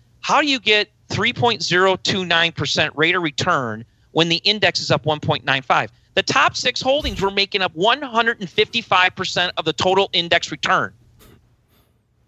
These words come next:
Now, do you even understand what that means? That means that the rest of the index, the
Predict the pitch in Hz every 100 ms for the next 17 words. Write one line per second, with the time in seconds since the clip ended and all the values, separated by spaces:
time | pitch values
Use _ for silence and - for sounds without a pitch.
0 | - 185 220 339 339 294 - 247 226 220
1 | - 156 170 247 - - - _ _ _
2 | _ _ _ _ _ _ _ _ - 262
3 | - 226 294 349 269 165 135 147 - -
4 | 226 220 220 202 196 254 - - 214 185
5 | 202 - 269 294 202 120 107 - - -
6 | - _ _ _ _ _ _ _ -